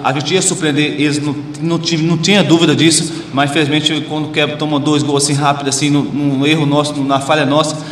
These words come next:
complica. Mas aí isso, isso serve de aprendizado, serve de lição pra poder não vir a co-, ocorrer e já na quarta-feira a gente corrigir esse erro e sair com a vitória contra o Salgueiro.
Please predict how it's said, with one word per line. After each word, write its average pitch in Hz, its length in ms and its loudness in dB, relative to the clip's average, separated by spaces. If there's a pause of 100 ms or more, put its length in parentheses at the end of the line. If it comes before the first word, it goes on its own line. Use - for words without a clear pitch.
(180)
complica. 165 500 2
Mas 127 220 0
aí 139 140 2
isso, - 560 -4
isso 143 140 0
serve 143 340 2 (200)
de 139 380 2
aprendizado, 147 800 2
serve 143 280 -2
de 139 100 -2
lição 151 420 0 (160)
pra 151 80 -6
poder 147 240 2
não 151 80 -2
vir 147 140 0
a 147 60 0
co-, 139 200 -2
ocorrer 135 600 0
e 120 80 -2
já 139 180 2
na 143 80 2
quarta-feira 139 460 -4
a 139 40 -2
gente 139 140 -4
corrigir 139 300 0
esse 131 120 0
erro 139 140 2
e 147 80 -2
sair 139 160 0
com 147 80 -2
a - 20 0
vitória 131 300 -2
contra 131 120 -2
o - 40 -4
Salgueiro. 113 360 0